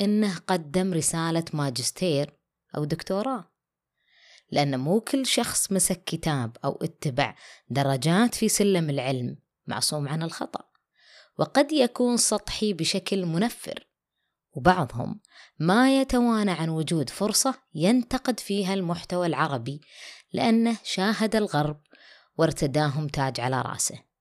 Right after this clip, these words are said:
أنا آسفة إني أقول هذا الكلام، أنا آسفة لاختيار بعض المصطلحات اللي قد تكون نقد لاذع، ولكثرة تواجدهم على الساحة وجب الرد. لو فرضنا جدًا إن بنتبعه في رأيه،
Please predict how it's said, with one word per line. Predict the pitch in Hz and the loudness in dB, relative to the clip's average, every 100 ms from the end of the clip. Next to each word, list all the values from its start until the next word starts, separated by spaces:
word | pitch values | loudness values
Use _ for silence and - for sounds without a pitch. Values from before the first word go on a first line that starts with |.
| _ _ _ _ 262 | _ _ _ _ 4
أنا | 226 120 - | 4 2 -2
آسفة | - - 120 _ _ 147 | -2 -4 -12 _ _ -4
إني | 151 143 | -2 0
أقول | 147 127 | 0 0
هذا | 131 123 | 0 -2
الكلام، | 120 123 117 - _ _ _ _ _ - | -4 -4 -4 -8 _ _ _ _ _ -2
أنا | 143 135 170 | 0 0 0
آسفة | 226 - 240 | 2 2 2
لاختيار | 190 - - 170 220 240 | 0 -2 -4 0 0 0
بعض | 202 240 240 269 | 0 -2 -2 -2
المصطلحات | 254 233 - 190 180 - 151 147 - - - - - | -2 -2 -2 -2 -2 -2 -4 -4 -8 -16 -16 -14 -6
اللي | 175 175 | -2 -2
قد | 170 269 | 0 0
تكون | 277 _ 202 - 214 208 170 | -2 _ -4 -2 0 0 2
نقد | 170 190 196 143 | 0 0 -2 -4
لاذع، | 135 165 135 107 - _ _ _ _ _ _ _ _ | 0 0 0 -2 -8 _ _ _ _ _ _ _ _
ولكثرة | 131 143 170 185 - 147 | -6 -4 -2 -2 -2 -4
تواجدهم | - 131 123 123 220 127 143 190 | -2 0 0 0 0 -2 -4 -4
على | 127 131 | -4 -2
الساحة | 120 - 190 135 - 165 - _ _ _ _ | -2 -2 -2 -4 -6 -8 -10 _ _ _ _
وجب | 247 233 147 120 | 4 4 4 2
الرد. | 117 113 - _ - _ - | -2 -4 -10 _ -20 _ 0
لو | 240 | 2
فرضنا | 262 262 220 233 | 4 4 6 4
جدًا | 226 202 123 143 - | 2 0 -2 -4 -2
إن | 190 214 | 0 0
بنتبعه | 190 233 233 180 202 | 2 0 0 -2 0
في | 190 160 | 0 -2
رأيه، | 139 - 127 120 | -4 -4 -8 -12